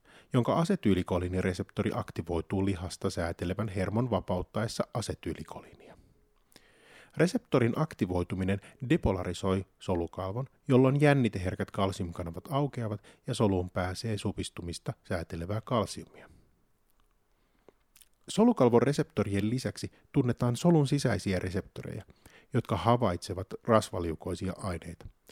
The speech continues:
steroideja, tyroksiinia, D-vitamiinia. Ligandin sitoutuminen aiheuttaa tällöin joko reseptorin itsensä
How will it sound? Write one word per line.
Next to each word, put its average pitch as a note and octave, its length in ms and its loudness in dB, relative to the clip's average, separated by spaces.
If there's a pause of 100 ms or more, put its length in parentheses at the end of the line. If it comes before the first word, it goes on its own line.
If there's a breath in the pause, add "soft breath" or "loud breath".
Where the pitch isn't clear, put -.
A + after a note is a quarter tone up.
(320 soft breath)
steroideja, G2 720 0 (240)
tyroksiinia, F#2 720 -4 (320)
D-vitamiinia. - 800 -6 (1160 soft breath)
Ligandin F#3 420 6
sitoutuminen G#2+ 680 2
aiheuttaa B2 480 0
tällöin A2+ 360 4
joko A#2 200 0
reseptorin C3 600 0
itsensä - 500 -6